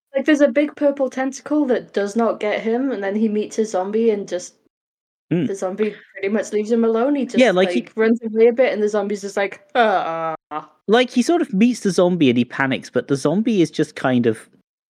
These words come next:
Speaker 2: going for a walk. It doesn't seem to be particularly, like, aggressive. It's just,
Speaker 1: It's just a
Speaker 2: "Hi.
Speaker 1: guy.
Speaker 2: Hey, you're in the swamp too."
Speaker 1: "Are you
Speaker 2: Like,
Speaker 1: also undead? Let's be friends."
Speaker 2: it must be really sad for this poor zombie. He's like, "Oh, a friend," and then they run away screaming, and he's just like,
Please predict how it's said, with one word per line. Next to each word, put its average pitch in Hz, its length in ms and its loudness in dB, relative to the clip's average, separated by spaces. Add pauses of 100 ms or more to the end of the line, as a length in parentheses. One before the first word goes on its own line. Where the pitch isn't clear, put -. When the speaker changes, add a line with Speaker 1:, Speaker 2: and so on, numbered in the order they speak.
(320)
Speaker 2:
going 135 380 4
for - 260 -6
a 120 60 2
walk. 113 720 -2
It - 160 0
doesn't 156 300 0
seem 143 220 -2
to - 60 -10
be 123 100 2
particularly, 120 800 -2
like, 107 440 2
aggressive. 120 680 -2
It's 110 140 -6
just, - 340 -4 (640)
Speaker 1:
It's - 80 -10
just 453 180 2
a 226 140 -2
Speaker 2:
"Hi. 127 280 2
Speaker 1:
guy. - 140 0 (1160)
Speaker 2:
Hey, 269 180 4
you're 156 300 4
in 107 40 -6
the 113 80 -2
swamp 180 500 -2
too." - 440 -2 (2500)
Speaker 1:
"Are - 60 0
you 254 160 0
Speaker 2:
Like, 254 100 4
Speaker 1:
also 269 300 2
undead? 294 400 0
Let's - 240 -6
be 277 140 -4
friends." 294 840 -10
Speaker 2:
it 339 100 -6
must 403 180 -6
be 381 100 4
really 302 280 2
sad 165 280 -2
for 160 100 -6
this 135 160 -2
poor 123 220 -2
zombie. 117 260 -2
He's 101 120 -4
like, 107 180 0
"Oh, 269 220 4
a 135 60 4
friend," 165 380 0
and 98 120 -2
then 113 140 0
they 113 120 4
run 110 220 0
away 104 220 0
screaming, 98 640 -2
and 90 100 -6
he's 95 140 -8
just - 180 -14
like, 107 260 -8